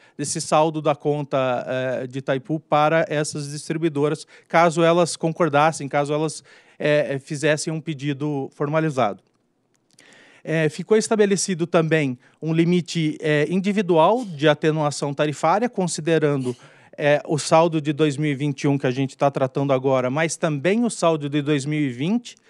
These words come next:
que foi, é, considerado nos processos tarifários de dois mil e vinte e um, é, e chegamos a um limite de dois vírgula cinquenta e quatro pontos percentuais,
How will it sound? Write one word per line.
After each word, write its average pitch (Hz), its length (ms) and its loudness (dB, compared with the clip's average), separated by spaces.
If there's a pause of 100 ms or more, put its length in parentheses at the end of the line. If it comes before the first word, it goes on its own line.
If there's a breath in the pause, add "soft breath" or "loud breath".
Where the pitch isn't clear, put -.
(240 soft breath)
que 160 120 -10
foi, 156 500 0
é, 135 640 2
considerado 147 580 0
nos 143 120 -6
processos 135 420 -6
tarifários 131 560 -4 (280 loud breath)
de 151 140 0
dois 139 240 2
mil 143 160 0
e 143 60 0
vinte 147 300 -4
e 170 40 4
um, 214 160 0 (420 loud breath)
é, 170 360 2
e 180 100 -4
chegamos 175 580 0
a 185 60 2
um 196 100 0
limite 175 460 -2
de 170 140 -4
dois 170 340 2
vírgula 170 340 -2
cinquenta 175 440 -4
e - 20 -8
quatro 160 320 0
pontos 165 240 -6
percentuais, 151 840 -2